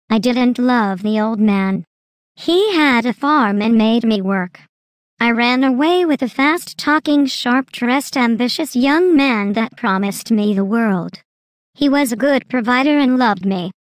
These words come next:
But he always kept me close and under his thumb. I had to behave just as he wished. I couldn't be loud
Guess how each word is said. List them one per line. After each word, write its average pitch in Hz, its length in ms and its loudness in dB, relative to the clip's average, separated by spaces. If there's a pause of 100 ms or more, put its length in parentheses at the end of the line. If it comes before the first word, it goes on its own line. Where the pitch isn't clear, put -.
(340)
But 202 160 -2
he 233 180 0
always 262 400 2
kept 247 360 -2
me 269 160 4
close 208 440 -2
and 254 120 0
under 233 300 2
his 233 200 -2
thumb. 175 360 -4 (500)
I 214 160 0
had 220 220 -2
to 226 80 -2
behave 247 500 0
just 233 300 -4
as 247 140 -4
he 254 120 0
wished. 233 460 -2 (540)
I 240 100 0
couldn't 294 380 -2
be 233 120 0
loud 226 320 -2